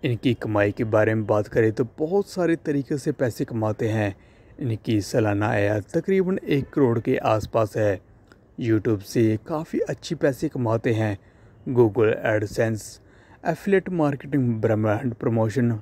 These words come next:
स्पॉन्सरशिप जैसे कई माध्यम से इन्होंने अच्छा खासा पैसा कमा रखा है।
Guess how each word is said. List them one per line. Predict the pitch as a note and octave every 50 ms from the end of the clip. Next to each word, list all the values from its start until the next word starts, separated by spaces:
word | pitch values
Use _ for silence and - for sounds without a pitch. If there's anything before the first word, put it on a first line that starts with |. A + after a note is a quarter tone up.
| -
स्पॉन्सरशिप | - - - - - F3 F3 E3 - F#3+ F3+ E3+ E3+ F3 D#3+
जैसे | C3+ C#3+ C3 B2 - - D3
कई | C3 - - F3+ F#3+ G3+
माध्यम | F#3+ E3+ D3+ C3 B2+ B2 A#2+ C3+ C#3 C3
से | - D3+ C#3 C3+
इन्होंने | C3 - - C3+ A#2 A2+ A2 A2 A2 A#2 A2+ G#2 - - - - - _ - -
अच्छा | E3+ D#3+ - - F#3+ F3+
खासा | - E3+ D#3 D3 - D#3+ D3 C#3 - - - - - - - - - - _ _ -
पैसा | - B2 A2+ - - C3
कमा | - - A#2+ G#2+ G#2+ G#2 G2+
रखा | G#2+ G#2 - - A2+
है। | G#2 G#2+ G#2 G#2 G2+ F#2